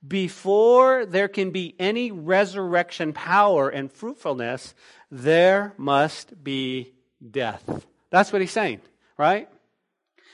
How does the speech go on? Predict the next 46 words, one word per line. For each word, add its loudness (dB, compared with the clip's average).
I, 2
I 2
could -8
come 2
up -4
here -2
this -6
morning 0
and, -4
and -4
I 0
could -8
have 0
a -2
pack -8
of, -4
of -4
seeds 0
and -4
I -2
could -8
say, -4
"Hey -4
guys, 2
look -4
at -2
this. 0
Look 2
at 2
my 4
flowers. 4
Aren't 0
they 0
beautiful?" -4
And -4
you -2
go, -2
"Ben, 0
you're -4
nuts. 0
Those -6
aren't -6
flowers. 0
Those -8
are -8
seeds." -10